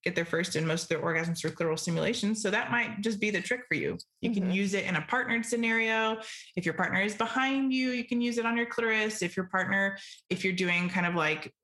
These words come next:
Speaker 1: girl on top, and if you have a penis partner on bottom, you can use it on yourself.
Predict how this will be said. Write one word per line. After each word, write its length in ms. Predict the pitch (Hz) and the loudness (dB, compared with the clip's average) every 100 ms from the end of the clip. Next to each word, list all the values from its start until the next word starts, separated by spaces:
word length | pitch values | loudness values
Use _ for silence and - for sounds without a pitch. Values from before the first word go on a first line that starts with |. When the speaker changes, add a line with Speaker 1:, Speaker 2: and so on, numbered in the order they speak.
| 196 | 0
Speaker 1:
girl 220 | 175 175 | 2 2
on 240 | 175 165 | 2 2
top, 640 | 175 - 240 233 110 104 - | 0 2 2 2 2 0 -2
and 500 | 170 165 160 165 156 - | 0 2 2 0 -4 -2
if 260 | 170 170 | -2 0
you 220 | 180 170 | 0 2
have 160 | 175 165 | 2 2
a 320 | 151 151 139 - | 2 2 -2 -2
penis 220 | 226 208 | -2 -2
partner 340 | - 208 202 196 | 0 0 2 2
on 160 | 196 | 2
bottom, 460 | 208 208 202 196 196 | 2 2 2 2 0
you 80 | 190 | -2
can 140 | 156 | -2
use 160 | 165 180 | 0 0
it 60 | 180 | 2
on 120 | 180 | 2
yourself. 540 | 175 - 175 170 175 | 0 2 0 2 -2